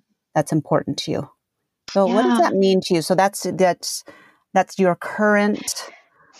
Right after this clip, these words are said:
Speaker 2: Mm-hmm.
Speaker 1: you know, offering and what you're teaching and
Speaker 2: Yeah. You know, so a lot of people have perceptions about movement or
Speaker 1: Mm-hmm.
Speaker 2: exercise, right? And I know,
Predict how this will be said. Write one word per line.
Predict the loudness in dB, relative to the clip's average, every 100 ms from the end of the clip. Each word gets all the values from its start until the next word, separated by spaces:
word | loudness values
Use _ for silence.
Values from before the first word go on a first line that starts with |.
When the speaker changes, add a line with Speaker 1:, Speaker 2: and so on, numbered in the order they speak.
| _ _ -20 -20 -20 -20 -4
Speaker 2:
Mm-hmm. | 0 2 0
Speaker 1:
you | 0
know, | 0 2
offering | 0 0 0 2 0 -2 _ _ _ _ _ _ _
and | -4
what | -4 -4
you're |
teaching | -2 -2 -2 -2 0 0 2
and | 0 -2 -10 _ _ _ _ _ _ -20 -16 -14 -14 -16 -18 _ -4
Speaker 2:
Yeah. | 0 2 2 2 0
You | 0
know, | 0 0
so | -2 0 2 0 -2 _ _ 0
a |
lot | 2 2
of | -2
people | -4 -6 0
have | 2 2 0 -2 -8 -20 _ _ _ _ _
perceptions | -2 0 0 0 2 2 2
about | 2 2 2 -2 _ 0
movement | 2 2 0 -6 -6 -12 _ -6
or | -2
Speaker 1:
Mm-hmm. | 0 0
Speaker 2:
exercise, | -2 -2 -2 -4 -6 -10 -6
right? | -2 -2 -2
And | -2 -2
I |
know, | -2 -2 -2 -4